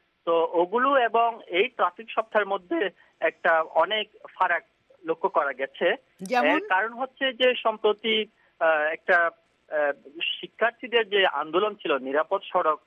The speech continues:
Speaker 1: চাই এই, আহ, এই প্রতিবাদে, তো এটার একটা প্রতিফলন কিন্তু, আহ, এই, আহ, তাদের ট্রাফিক সপ্তাহে পড়েছে। এর কারণ হচ্ছে কি, আহ,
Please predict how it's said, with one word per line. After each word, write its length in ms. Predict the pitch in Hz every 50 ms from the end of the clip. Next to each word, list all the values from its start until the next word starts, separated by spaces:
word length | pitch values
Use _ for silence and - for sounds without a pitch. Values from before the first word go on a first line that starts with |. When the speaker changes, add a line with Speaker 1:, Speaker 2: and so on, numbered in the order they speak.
| _ _ _
Speaker 1:
চাই 280 | 151 147 143 131 117 - _ _ _ _ _ _ _ _ _ -
এই, 280 | 127 147 147 156 151
আহ, 60 | 147
এই 240 | 143 139 139 143 151
প্রতিবাদে, 680 | 147 - 170 170 - 180 165 156 139 117 110 139 143 196 226 _ _ _ _ -
তো 80 | 185
এটার 380 | 180 - 160 160 - - 254 262
একটা 240 | 269 262 - 285 262
প্রতিফলন 580 | - - 202 - - 226 - 262 247 240 233
কিন্তু, 420 | 226 - 240 233 - - 233 226 226
আহ, 300 | 226 _ _ _ - 165 160 156 151 156
এই, 460 | 165 165 175 190 196 214 208 196 202 - _ _ _ -
আহ, 300 | 156 156 151 147 147 139 139 _ - - _ - - 143 143 -
তাদের 300 | - 151 147 156 156 151 135 - _ _ _ _ _
ট্রাফিক 300 | - 156 151 - 175 -
সপ্তাহে 500 | - - 165 - - 165 160 160 147 139 - _ _ _ _ -
পড়েছে। 680 | 156 143 143 160 156 - - - 143 110 - _ _ _ _ _
এর 220 | - 160 160 202
কারণ 340 | 214 - 214 196 214 240 254
হচ্ছে 300 | 262 247 302 - - 285
কি, 180 | - - 196 190
আহ, 380 | 208 - _ _ _ - 170